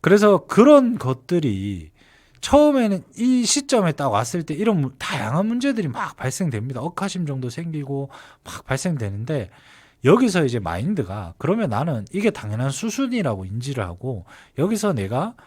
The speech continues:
어, 백 건이 들어왔을 때 팔십 건이 이행되게끔 내 디비 자체를 좀 좋은 공급사, 그리고 나랑 핏이 맞는 공급사, 품절이 잘 안 되는 제품 코드들, 이런 것들을 기준으로 나는 데이터를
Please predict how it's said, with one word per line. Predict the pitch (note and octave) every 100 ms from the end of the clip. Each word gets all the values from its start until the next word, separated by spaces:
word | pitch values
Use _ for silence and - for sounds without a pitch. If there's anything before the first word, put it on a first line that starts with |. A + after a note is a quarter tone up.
| - _
어, | - C3+ C3
백 | - A#2+ -
건이 | A#3+ A#3+ G#3+
들어왔을 | - G#2+ G2 - C3+
때 | A#2+ G2 F2+ D2+ - _ _ _ _ _
팔십 | - C4+ C4+ D4
건이 | A#3 G3 C#3
이행되게끔 | G2+ G#2+ D3+ E3 G2 B2+ C#3 F#2+ F2 F#2+ D2+ - _ _
내 | F#2+ C#3
디비 | C#3 F#3+ B3
자체를 | G#3 C3+ - C3 D3+ B3+ C4 - _
좀 | - D#3
좋은 | - A2 D#3+ C4 D4
공급사, | A#3 A2 G#2 - - -
그리고 | C#3 D3
나랑 | A2+ C#3 F#3+
핏이 | - A#3+ G3
맞는 | G2 E2 C#3
공급사, | E3+ A2+ F#2+ G#2+
품절이 | - G#3 A3 G#3+
잘 | D3+ D3
안 | F#2
되는 | E2 B2+ F#3+
제품 | C#3 A#2 E3+
코드들, | D#3 C#3 G#2+ E2+ E2 - - -
이런 | F3 A#3
것들을 | A3+ D#3+ D#3 A3 B3 - _ _
기준으로 | - A#2+ G3+ G3+ D#3+ G#3+ A3+ - _ _ -
나는 | C3 F3+ F3+ F#3+ _ _
데이터를 | G2 G2 - G3 F3 F#3+